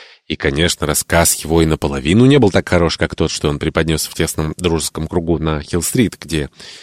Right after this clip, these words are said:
изумлённый взгляд Этти, исполненный сочувствия взгляд Тео, излучающее доброту лицо маменьки и растроганное выражение лица папеньки могли послужить достаточным признанием для любого скромного юноши,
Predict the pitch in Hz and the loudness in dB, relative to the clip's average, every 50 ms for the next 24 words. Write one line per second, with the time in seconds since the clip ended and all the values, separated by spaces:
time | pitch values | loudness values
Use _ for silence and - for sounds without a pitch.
0 | - _ - - - 80 78 76 76 73 71 71 69 71 78 80 78 73 - - | -8 _ -2 -2 0 2 2 2 2 2 0 -2 -4 -2 -2 -2 -2 -2 -2 -6
1 | - - - 80 78 - _ - - 160 165 117 - - - - _ - 85 - | -12 -6 -6 -6 -6 -6 _ -4 0 2 2 2 0 -4 -16 -18 _ -6 -6 -4
2 | - - 92 82 78 76 76 76 - - - 107 - - - 85 - - - - | -2 0 0 0 2 0 -4 -4 -2 0 0 -2 0 -2 -4 -4 -4 -6 -6 -4
3 | 78 73 71 71 71 - - - 82 78 76 - - - _ _ - 90 101 110 | -4 -4 -4 -4 -6 -6 -2 0 0 0 -2 -4 -8 -16 _ _ 0 4 4 6
4 | 113 117 107 _ _ - - - - _ - 127 123 135 - - 156 143 131 110 | 6 4 2 _ _ -20 -20 -20 -8 _ 0 2 2 2 4 4 6 6 6 4
5 | - - 123 117 104 98 104 107 104 104 - 131 120 107 98 - - 101 95 104 | 2 2 4 4 4 4 4 4 4 4 6 6 6 6 4 4 4 4 6 6
6 | 127 135 120 104 98 90 - 82 80 80 78 - - 92 98 90 87 85 85 78 | 4 4 4 4 2 2 2 0 0 0 0 -2 0 0 2 2 4 4 2 2
7 | 80 80 78 92 98 95 90 80 78 - - - 82 - - 113 131 131 120 98 | 2 0 2 2 2 2 2 2 0 -2 -2 -2 0 2 4 4 4 4 4 2
8 | 87 - - 78 73 71 - - - 78 - 92 82 - 80 73 71 85 82 76 | 2 0 -2 -2 -2 -2 -2 -2 -4 -2 0 -2 -2 -2 -2 0 2 0 2 2
9 | 78 82 76 - - - 92 98 95 - - - 87 85 78 87 80 73 80 85 | 0 0 0 0 0 2 2 2 2 2 -2 -4 -4 -2 0 0 -2 0 2 2
10 | 90 90 87 80 78 76 - 76 73 73 71 90 113 113 95 - - - - 85 | 2 2 2 0 0 -2 -4 -4 -4 -2 0 2 4 4 4 2 0 0 0 2
11 | 90 92 87 82 78 80 71 82 87 90 82 73 - - - | 2 2 2 0 0 0 0 2 2 2 2 0 -4 -8 -12